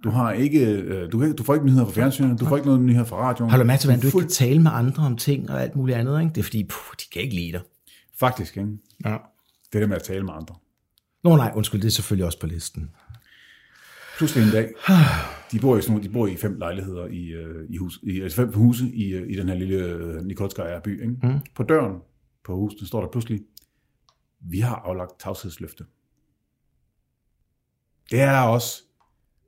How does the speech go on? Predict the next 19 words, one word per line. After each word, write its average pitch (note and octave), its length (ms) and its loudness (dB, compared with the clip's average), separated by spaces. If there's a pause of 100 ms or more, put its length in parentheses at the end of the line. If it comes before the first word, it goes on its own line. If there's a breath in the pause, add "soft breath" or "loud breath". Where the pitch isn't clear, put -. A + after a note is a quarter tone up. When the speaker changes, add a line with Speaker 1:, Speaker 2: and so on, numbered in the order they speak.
Speaker 1:
pisseirriterende, G#2+ 560 2
når F2 80 -6
folk F#2+ 180 -4
af-, E2+ 260 -6
afbryder F#2+ 280 -4
ens E2 140 -8
prædiken. E2+ 280 -10 (1900 loud breath)
Speaker 2:
Det A2+ 60 0
er G2+ 40 -2
det, G#2 100 0
man G2 120 -2
gør. F#2+ 120 -2 (220 loud breath)
Næste B2 320 4
gang, G#2 220 -4
der G#2+ 60 -4
kommer G#2+ 180 -2
enten A#2 240 -2
Jehovas G#2+ 380 -2
Vidner, G2+ 280 -2